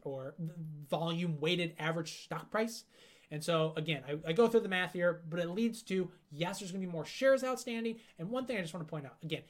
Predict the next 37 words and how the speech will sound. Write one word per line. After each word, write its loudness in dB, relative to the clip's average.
it's -4
not -6
like 0
some -4
people, -2
they'll 4
think, -4
"Oh, -2
you -4
have 4
a 0
new 0
C -2
E 8
O, 4
we -4
issue 4
more 0
shares, 0
so 2
the -2
stock -4
price 0
or -4
the -2
aver-, 2
you -4
know, -6
the -4
intrinsic -2
value -2
per 0
share 0
decreases 0
because -2
the -4
dom-, -6